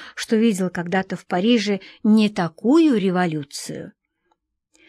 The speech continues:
В Венеции действительно произошли исторические события. Власть дожей — неожиданно пала, и никто пальцем не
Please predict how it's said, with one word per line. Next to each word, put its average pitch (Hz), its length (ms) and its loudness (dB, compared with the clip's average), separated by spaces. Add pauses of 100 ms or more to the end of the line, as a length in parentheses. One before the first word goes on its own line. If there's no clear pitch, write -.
(720)
В - 40 -10
Венеции 302 560 8
действительно 285 760 2
произошли 240 800 0
исторические 202 920 -4
события. - 800 -8 (1080)
Власть 277 600 0
дожей — 190 760 0 (460)
неожиданно 233 720 2
пала, 165 540 -4 (540)
и 233 100 6
никто 262 320 4
пальцем 202 580 -2
не 208 180 0